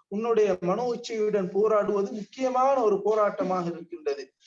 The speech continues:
எனவே அதிலே நீ உன்னை தியாகியாக அல்லாஹ்விடத்திலே நீ முன்னிறுத்திக் கொள்ள வேண்டும். அதே போன்று எப்போதும்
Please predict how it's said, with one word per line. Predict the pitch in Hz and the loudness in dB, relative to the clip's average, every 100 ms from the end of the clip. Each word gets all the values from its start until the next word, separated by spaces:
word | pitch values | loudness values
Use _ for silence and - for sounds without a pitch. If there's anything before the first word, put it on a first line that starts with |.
| - | -4
எனவே | 190 247 262 277 | 0 2 4 4
அதிலே | - 180 233 254 277 262 - - | 2 -2 0 4 4 2 -2 -6
நீ | 233 254 - | -4 -2 -2
உன்னை | 196 226 226 185 202 | -2 0 0 -2 0
தியாகியாக | 233 247 226 214 208 202 214 | 2 4 4 4 4 4 2
அல்லாஹ்விடத்திலே | 185 220 208 196 185 190 208 220 208 180 | 2 2 2 0 -2 -4 -4 0 0 0
நீ | 185 | -4
முன்னிறுத்திக் | 190 208 196 - 175 | -4 -2 -4 -4 -4
கொள்ள | 175 160 156 | -4 0 0
வேண்டும். | 151 151 143 _ _ _ - | 0 -2 -6 _ _ _ -2
அதே | 170 262 | 2 2
போன்று | - 226 220 208 185 | 2 2 2 2 2
எப்போதும் | 175 - 247 220 175 | 0 -2 -2 0 -2